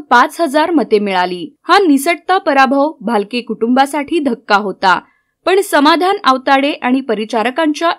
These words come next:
एकत्र येण्यामुळे निवडणुकीचं गणित त्यांच्या बाजूने झुकले. आता दोन हजार चोवीस मध्ये देखील तिरंगी लढतीची शक्यता आहे.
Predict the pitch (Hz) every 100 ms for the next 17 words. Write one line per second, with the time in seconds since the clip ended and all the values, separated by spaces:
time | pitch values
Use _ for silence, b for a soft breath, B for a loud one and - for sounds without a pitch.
0 | - 240 285 339 370 381 233 202 190 220
1 | 247 160 - b 269 302 359 339 277 311
2 | 370 427 311 240 254 285 - 285 254 254
3 | 359 247 190 190 196 262 240 - 196 175
4 | 160 _ _ _ _ _ _ - 233 226
5 | 240 262 208 247 339 349 320 370 - 339
6 | 277 330 440 359 294 302 254 240 247 330
7 | 294 294 285 294 349 370 370 214 254 233
8 | 247 - 277 - 294 - 214 180 185 185
9 | 190